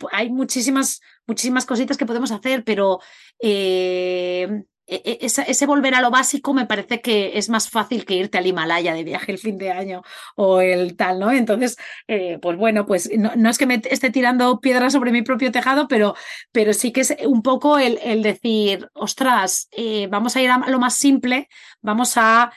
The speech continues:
educar por la salud, salud mental, salud física, y luego de allí,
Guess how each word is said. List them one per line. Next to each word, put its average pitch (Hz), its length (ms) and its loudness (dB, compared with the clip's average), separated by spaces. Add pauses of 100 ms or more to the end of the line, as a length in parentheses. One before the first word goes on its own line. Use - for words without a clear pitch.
(160)
educar 214 340 0
por 233 160 -2
la 208 80 0
salud, 220 520 2 (180)
salud 220 320 0
mental, 226 540 2
salud 214 280 0 (260)
física, 262 680 0 (380)
y 220 160 0
luego 220 300 2
de 254 100 2
allí, 302 460 2